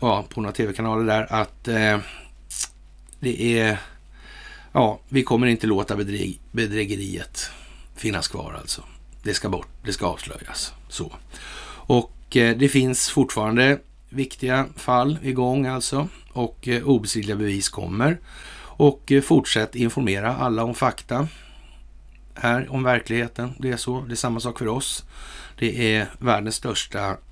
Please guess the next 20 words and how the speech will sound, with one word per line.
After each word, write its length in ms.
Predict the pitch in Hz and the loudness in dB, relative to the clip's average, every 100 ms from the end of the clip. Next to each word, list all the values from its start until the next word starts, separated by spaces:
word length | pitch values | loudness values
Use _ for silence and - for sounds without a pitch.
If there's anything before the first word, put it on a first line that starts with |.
| - - - | -20 -20 -18
folkbildningsprojekt 2000 | - 120 - - 78 78 69 - - - - - - 95 110 - - - - - - - - - - - - - - | -4 -2 -2 -4 -8 -8 -10 -6 -6 -6 -12 -20 -10 -6 -6 -6 -10 -14 -16 -16 -20 -20 -20 -20 -20 -20 -20 -20 -14
som 200 | - 104 | -6 -2
pågår. 480 | 117 98 - - - - - | 2 0 0 -8 -12 -14 -4
Och, 460 | 104 - - - | -4 -4 -14 -8
eh, 200 | 101 95 82 - - | -4 -4 -6 -12 -12
det 100 | 104 | -4
har 80 | 110 | -2
aldrig 220 | 107 90 | -2 -2
funnits 320 | 117 95 78 | -4 -4 -6
något 120 | 104 | -6
sånt 120 | 101 92 | -6 -6
här, 220 | 87 - - - - - - - - - - | -6 -8 -14 -16 -18 -18 -18 -20 -20 -20 -6
så 140 | - | 0
vitt 180 | 98 95 - - | 0 0 -4 -6
det 100 | - | 0
är 40 | 98 | 2
känt. 560 | 92 76 - - - - - - - - - | 0 -2 -8 -6 -6 -8 -18 -20 -18 -18 -2
Och, 520 | 104 - - - - | 0 0 -4 -6 2
eh, 220 | 110 107 90 - - - - | 2 2 -2 -12 -16 -16 -2
ja, 320 | 165 147 131 | 4 4 2